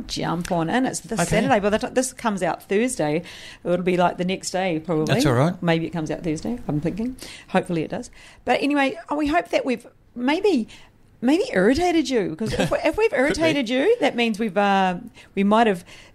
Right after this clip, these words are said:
Speaker 1: sort of touched on something that affects you.
Speaker 2: Mm.
Speaker 1: And maybe you have done developments in the past and you've stopped progressing and moving forward. So
Speaker 2: Mm.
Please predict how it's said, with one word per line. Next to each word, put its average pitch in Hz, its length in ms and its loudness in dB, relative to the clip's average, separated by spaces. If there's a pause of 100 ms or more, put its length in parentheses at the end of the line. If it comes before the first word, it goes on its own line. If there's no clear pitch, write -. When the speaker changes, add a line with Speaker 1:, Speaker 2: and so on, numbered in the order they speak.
(120)
Speaker 1:
sort 233 280 0
of 202 180 -6
touched - 320 -2
on 185 140 0
something 180 400 0
that 170 120 4
affects 170 320 0
you. 208 120 6
Speaker 2:
Mm. 196 160 2
Speaker 1:
And 277 240 2
maybe 320 340 2
you 302 100 4
have 185 300 0
done 175 180 0
developments 160 540 -2
in 175 60 -2
the 160 80 0
past 175 440 -2
and 185 160 -4
you've 165 120 -4
stopped - 480 0
progressing 165 520 2
and 160 120 2
moving 156 260 0
forward. 220 300 0
So 175 320 4
Speaker 2:
Mm. 110 60 -6